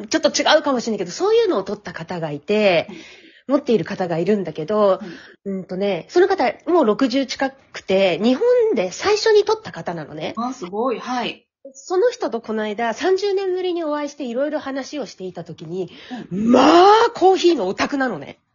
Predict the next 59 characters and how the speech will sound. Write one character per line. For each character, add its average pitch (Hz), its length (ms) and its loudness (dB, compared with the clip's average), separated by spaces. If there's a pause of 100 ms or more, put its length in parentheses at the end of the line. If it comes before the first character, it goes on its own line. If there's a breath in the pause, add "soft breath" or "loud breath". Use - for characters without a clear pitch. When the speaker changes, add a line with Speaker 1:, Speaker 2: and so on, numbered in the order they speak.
Speaker 2:
は 226 180 -8
い。 - 180 -10 (1300)
Speaker 1:
な 311 260 2
ん 392 220 2
だ 233 160 -4
け 190 180 -8
ど、 254 300 0
も 214 220 -4
う 185 60 -8
す - 240 -6
っ - 60 -4 (100)
ご - 160 0
く - 160 6
深 - 300 -8
く 359 140 -4
や 294 100 0
っ 269 80 -12
ぱ 262 140 -4
り 226 100 -10
こ 180 320 -2 (360 loud breath)
う、 - 40 -12
掘 277 120 2
り 285 140 6
下 320 200 0
げ 269 180 -4
て 185 160 -6
い 165 100 -8
て、 220 640 -2 (480 loud breath)
Speaker 2:
う 311 40 -2
ん。 - 20 4
Speaker 1:
も 381 160 4
う - 40 -2
コ 415 240 0
ー - 20 -
ヒ 480 220 0
ー - 20 2
は 208 100 0
こ 220 140 -10
の 330 120 -4
人 415 220 0
の 320 80 0
と 190 120 -8
こ 202 100 -6
ろ 208 100 -4
じ 175 80 -6
ゃ 165 60 -8
な 165 100 -8
い 151 60 -12
と 156 80 -12
嫌 233 180 -2
だ 466 100 -2
な 320 180 2
っ - 40 -2
て - 420 -6
思 262 300 2
う 277 60 0
ぐ 262 100 -2
ら 220 160 2
い、 139 180 -10